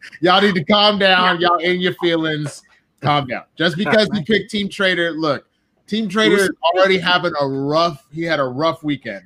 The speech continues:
Speaker 1: All right. Let, how about even, even, even our enemies deserve a little rest from time to time. So let Team Trader have a rest. He is not a heel. All right. Um, but all that being said, y'all both have super interesting picks here.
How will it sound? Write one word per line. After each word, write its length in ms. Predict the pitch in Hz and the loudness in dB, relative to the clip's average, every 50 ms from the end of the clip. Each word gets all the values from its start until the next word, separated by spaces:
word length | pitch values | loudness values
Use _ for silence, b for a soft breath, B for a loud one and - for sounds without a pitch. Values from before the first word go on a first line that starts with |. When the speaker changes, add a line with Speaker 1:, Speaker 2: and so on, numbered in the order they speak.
| _ 120 | _ -6
Speaker 1:
All 80 | 131 | -2
right. 320 | 135 139 143 139 139 127 131 | 0 0 0 0 -2 -6 -8
Let, 220 | 139 151 160 147 - 139 - _ _ _ | -8 -8 -8 -8 -10 -14 -18 _ _ _
how 160 | _ 151 175 185 | _ 0 0 0
about 140 | 175 175 | 0 0
even, 240 | 175 185 196 196 196 185 | 0 2 2 2 0 0
even, 360 | 190 208 226 226 247 240 226 | -2 -2 -2 -2 -2 -2 -2
even 400 | 196 - 208 220 226 220 233 233 | -4 -2 -2 -2 0 0 0 2
our 120 | 233 220 202 | 2 2 2
enemies 420 | 190 190 196 196 185 185 185 165 | 2 2 2 2 2 0 0 0
deserve 320 | 139 165 151 151 165 160 147 | -2 -2 0 0 0 0 0
a 40 | 147 | 0
little 280 | 139 147 147 151 143 | -2 0 0 0 0
rest 280 | 139 143 139 135 - - | 0 0 0 -2 -4 -8
from 140 | - 135 123 | -10 -10 -8
time 260 | - 135 127 123 117 110 | -6 -4 -4 -4 -6 -8
to 40 | |
time. 280 | - - 123 107 95 98 | -8 -8 -8 -8 -8 -10
So 100 | - 113 | -12 -6
let 240 | 120 151 165 165 - | -4 -2 -2 -2 -4
Team 180 | - 185 180 | -6 -6 -6
Trader 240 | 156 - 180 170 160 | -4 -2 0 0 2
have 140 | 156 156 143 | 0 0 -2
a 60 | 139 | 0
rest. 220 | 135 143 139 131 - _ _ _ | 2 2 0 0 -2 _ _ _
He 120 | _ 160 165 | _ 0 0
is 120 | 151 139 | 0 2
not 260 | 151 156 156 156 151 | 0 2 2 2 0
a 20 | 147 | 0
heel. 360 | 127 135 127 104 - - _ _ | -2 -4 -6 -6 -8 -10 _ _
All 80 | 113 120 | -6 -4
right. 220 | 123 123 123 - b b b b _ _ | -2 -2 -4 -6 b b b b _ _
Um, 480 | 143 147 147 147 147 143 139 135 127 - _ _ _ _ _ - | -2 0 2 2 2 2 0 -2 -6 -10 _ _ _ _ _ 0
but 80 | 160 | 2
all 180 | 165 185 208 226 | 4 6 6 6
that 80 | 226 | 4
being 220 | 190 220 208 190 151 | 4 2 0 -2 -2
said, 320 | - 208 208 196 185 147 | -2 -2 -2 -2 -2 0
y'all 180 | 160 170 180 160 | 0 0 0 2
both 220 | 165 180 185 180 190 | 0 0 0 -2 -4
have 160 | 165 147 135 | -6 -6 -8
super 560 | - - - - 180 190 202 - 208 208 208 | -12 -14 -10 -6 -6 -6 -6 -4 -4 -4 -2
interesting 500 | 196 202 190 165 190 180 - 196 190 180 | -2 -4 -4 -6 -8 -8 -8 -8 -8 -8
picks 220 | - 143 - - | -10 -14 -14 -10
here. 320 | - 131 127 123 135 143 | -8 -6 -6 -6 -6 -8